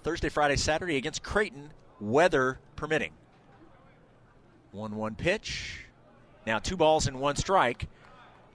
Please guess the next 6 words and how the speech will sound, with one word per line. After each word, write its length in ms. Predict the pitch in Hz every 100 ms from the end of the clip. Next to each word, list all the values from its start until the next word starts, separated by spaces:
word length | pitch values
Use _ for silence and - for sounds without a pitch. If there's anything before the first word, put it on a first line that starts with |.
| - - - - - - - - - - - - - - - - - - - - - -
to 60 |
Chase 340 | - - 208 -
Peterson. 460 | - 208 147 - - - - - - - - - - - - - - - 1047 1077 1047 988 988 - - 1047 1077 1077 1077 1077 1077 - - - -
Peterson 580 | - 151 165 170 190 220 - - - -
and 280 | 101 98 87
Ball 500 | 160 180 92 82 101